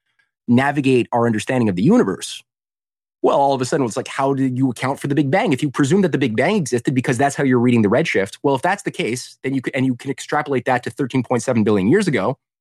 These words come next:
at some moment where everything was, like, this infinite point mass, where did that point mass come from? Because something can't come from nothing.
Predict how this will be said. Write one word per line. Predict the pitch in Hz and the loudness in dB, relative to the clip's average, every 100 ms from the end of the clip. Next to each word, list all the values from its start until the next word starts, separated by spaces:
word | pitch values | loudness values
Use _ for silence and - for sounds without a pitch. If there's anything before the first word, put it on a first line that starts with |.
| - | -6
at | 143 131 | -4 -2
some | 151 | 2
moment | 127 131 127 | 2 2 0
where | 120 123 | 0 0
everything | 127 131 135 | 0 0 2
was, | 117 | 2
like, | 117 110 | 0 -2
this | 110 - | -4 0
infinite | 131 120 - | 0 0 -4
point | - 143 - | -2 -4 -2
mass, | 87 113 - _ _ _ | -4 -4 -10 _ _ _
where | - 139 175 | 0 2 4
did | |
that | 160 151 | 2 -2
point | - 156 | -2 -2
mass | 147 135 | 0 -2
come | - 247 | -2 -2
from? | - 95 | -2 -2
Because | 110 135 120 | -2 -4 -4
something | 139 143 | -4 -4
can't | 127 135 | -4 -4
come | 139 131 | -4 -4
from | 135 | -2
nothing. | 170 - - | -2 -4 -14